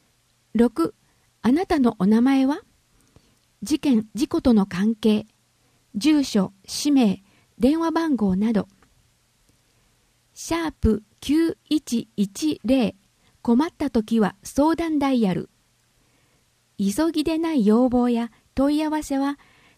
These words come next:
警察相談専用ダイヤル、シャープ九一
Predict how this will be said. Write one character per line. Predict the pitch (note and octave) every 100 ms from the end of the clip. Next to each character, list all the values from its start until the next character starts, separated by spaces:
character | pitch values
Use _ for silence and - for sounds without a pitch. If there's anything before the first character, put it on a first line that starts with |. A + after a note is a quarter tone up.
| -
警 | C#4 D#4
察 | D#4+ D#4 D4
相 | - D4 C#4+
談 | C#4 C4+
専 | C4 D4+ F4+ F4
用 | E4+ D4+
ダ | D4+
イ | C#4+
ヤ | A3
ル、 | F3+ - _ _ _ _
シ | - -
ャ | G#3
ー | D4
プ | - F#3+ - _ _
九 | - C#4+ D#4+ D#4+ _ -
一 | C#4 - A3 G#3+